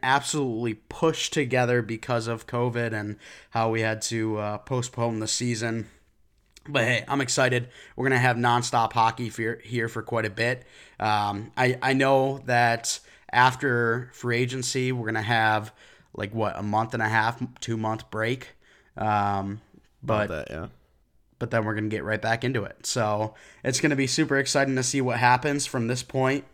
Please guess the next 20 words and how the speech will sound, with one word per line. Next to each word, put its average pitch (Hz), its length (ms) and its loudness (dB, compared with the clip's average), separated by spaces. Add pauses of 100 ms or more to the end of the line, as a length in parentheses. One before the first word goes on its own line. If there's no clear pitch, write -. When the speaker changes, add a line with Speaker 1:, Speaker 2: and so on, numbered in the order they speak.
Speaker 1:
forward, 170 540 2 (420)
uh, 123 300 4
and 123 140 2
we're 147 80 2
looking 165 240 0
forward 185 280 2
to 107 100 -2
it. - 100 -10 (380)
All 117 80 4
right, 127 140 8
last 156 320 8
piece 180 200 4
of 160 80 0
news 156 360 4
on 143 260 2
the 120 60 0
day, 127 440 -2
Chase. 131 520 0 (300)
Pierre 165 240 6
McGuire 170 600 4